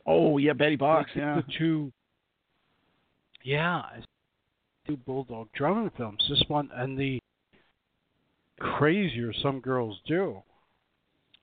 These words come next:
Speaker 2: Um,
Speaker 1: I haven't seen that
Speaker 2: it
Speaker 1: one. I
Speaker 2: was
Speaker 1: knew
Speaker 2: like
Speaker 1: this was, like, a, a two-part. There's, there's two movies in this, uh, series with these two guys, but, yeah, this
Speaker 2: Yeah,
Speaker 1: is the one I
Speaker 2: yeah,
Speaker 1: haven't seen.
Speaker 2: yeah,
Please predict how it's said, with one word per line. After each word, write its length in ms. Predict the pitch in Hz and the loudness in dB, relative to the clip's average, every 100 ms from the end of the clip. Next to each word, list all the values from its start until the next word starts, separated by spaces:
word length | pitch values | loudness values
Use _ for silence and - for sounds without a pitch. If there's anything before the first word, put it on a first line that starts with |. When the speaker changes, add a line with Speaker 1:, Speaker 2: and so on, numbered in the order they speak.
| - | 4
Speaker 2:
Um, 400 | 131 135 127 113 | 6 6 2 -4
Speaker 1:
I 80 | - | -4
haven't 260 | 143 139 117 - | -4 -4 -10 -4
seen 180 | 139 127 | -2 0
that 100 | 123 | 0
Speaker 2:
it 40 | 139 | 0
Speaker 1:
one. 100 | 143 | 0
I 20 | |
Speaker 2:
was 80 | 143 | 2
Speaker 1:
knew 80 | |
Speaker 2:
like 100 | 139 143 | 0 -2
Speaker 1:
this 60 | |
was, 120 | 127 | -6
like, 100 | 123 | -8
a, 140 | 131 131 - - | -4 -6 -4 -4
a 80 | 139 | 0
two-part. 380 | - 135 - 143 | 2 2 4 4
There's, 160 | 127 127 | 4 0
there's 160 | 147 - | -4 -4
two 80 | 160 | -2
movies 280 | 151 139 127 | 2 0 0
in 60 | 131 | -2
this, 100 | 123 - | -2 -6
uh, 260 | 127 113 123 - - - - | -4 -2 -4 -8 -20 -14 2
series 320 | 160 143 120 | 4 4 2
with 120 | 120 | -4
these 100 | 120 117 | -6 -6
two 80 | 123 | -6
guys, 420 | 104 127 123 110 110 | 0 2 2 0 -4
but, 220 | - 113 - - | -6 -4 -6 -8
yeah, 160 | 123 - | -6 -2
this 120 | 151 | 0
Speaker 2:
Yeah, 180 | 165 165 | 4 4
Speaker 1:
is 0 | |
the 60 | |
one 40 | 156 | 4
I 40 | |
Speaker 2:
yeah, 60 | 151 | 2
Speaker 1:
haven't 140 | 156 | 0
seen. 60 | 151 | -2
Speaker 2:
yeah, 200 | 156 156 | -4 -6